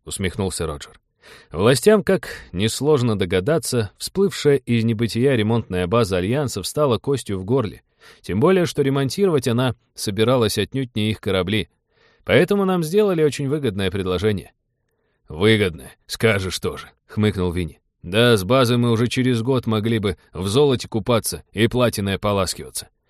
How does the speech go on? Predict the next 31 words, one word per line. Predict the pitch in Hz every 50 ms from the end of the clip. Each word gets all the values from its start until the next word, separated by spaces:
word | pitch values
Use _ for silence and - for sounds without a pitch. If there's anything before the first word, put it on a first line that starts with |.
| _ _ _ _
Теперь | - - - 104 107 110 107
опять | - - 101 101 92 - - _ _ _ _ _ _ -
на | - 82 90 95
голом | 95 104 101 95 92 90
окладе | 90 87 - - 92 92 90 80 80
сидим». | - - 82 76 71 71 65 - _ _ _ _ _ _ _ _ _ _ _ _ -
«Ты | - 214 220
ж | 185 -
первый | - 220 208 175 120 98 87
тогда | - - 95 95 101 101 95 85 - _
закричал, | - 131 147 - 190 180 180 - - 165 147
что | 135 - - 147
надо | 143 147 139 127 131
соглашаться, | - 143 120 120 120 110 - 127 127 123 - 151
пока | - 123 107 - 101
не | 101 101
передумали». | 92 117 127 143 147 156 117 95 98 104 101 - _ _ _ _
Сакай | - - - 80 - - 95 95
машинально | 92 101 98 - 123 123 131 120 98 90 90
потянулся | 82 - 90 - 110 104 107 101 92 - - 92
за | 85 101
вторым | - - - 113 113 104 85
сухариком, | - - 85 - 139 151 156 151 123 156 143 120 _ _ _ _ _ _ -
но | 82 98 110 120
вовремя | 120 135 165 170 175 185 180 175
спохватился | 156 - - 113 - 98 90 85 - 113 135 123 - 131
и | 98
сделал | 82 76 85 82 85 80
вид, | 73 110 131 127
что | - - - 95
просто | 87 - - 170 165 - - 156 139